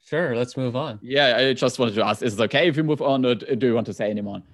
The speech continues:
Speaker 2: uh,
Speaker 1: Oh,
Speaker 2: thing else on
Speaker 1: my
Speaker 2: this
Speaker 1: last thing
Speaker 2: topic?
Speaker 1: is, you know, if someone wants to do that, take that idea, make it venture scale, please steal these ideas. Like, I'm not beholden to any of these. I would love to see these in the world. Doesn't have to be through me.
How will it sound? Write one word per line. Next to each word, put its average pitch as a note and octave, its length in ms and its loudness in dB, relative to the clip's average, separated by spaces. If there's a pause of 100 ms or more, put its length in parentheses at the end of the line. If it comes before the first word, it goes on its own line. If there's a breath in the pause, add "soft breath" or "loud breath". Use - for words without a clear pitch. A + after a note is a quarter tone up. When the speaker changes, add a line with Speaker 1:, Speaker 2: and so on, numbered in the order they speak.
(120)
Speaker 2:
uh, G2+ 260 -6
Speaker 1:
Oh, F#3 160 6
Speaker 2:
thing G2 140 -2
else G#2 180 -6
on D#3 60 -4
Speaker 1:
my D#3+ 100 4
Speaker 2:
this D#3+ 60 4
Speaker 1:
last E3+ 240 2
thing F3+ 200 2
Speaker 2:
topic? D3 140 2
Speaker 1:
is, B2+ 140 -6
you D3 120 0
know, C3+ 80 2
if B2 140 0
someone D3 340 0
wants C#3 200 -2
to C3 80 -4
do C3 200 -2
that, C#3 280 2
take B2+ 180 -4
that C3+ 120 0
idea, B2+ 440 0
make A#2 220 -2
it A#2 100 -2
venture A#2 240 -6
scale, B2 300 -4
please A#2+ 420 -6
steal B2 280 -2
these A2 180 -4
ideas. G2+ 580 -8
Like, A2 300 -6
I'm C3 300 0
not A#2 200 -2
beholden A2+ 360 -4
to G#2 120 -8
any A2+ 180 -6
of A2+ 60 -8
these. A#2+ 280 -6
I B2+ 100 -2
would B2 140 0
love A#2 240 -4
to A2+ 80 -10
see A#2 200 -8
these A2 160 -6
in G#2 100 -10
the G2+ 80 -10
world. G#2 360 -10 (320)
Doesn't A#2 220 -4
have G#2+ 160 -6
to G#2+ 80 -12
be G2+ 180 -6
through G#2 200 -12
me. G2+ 260 -10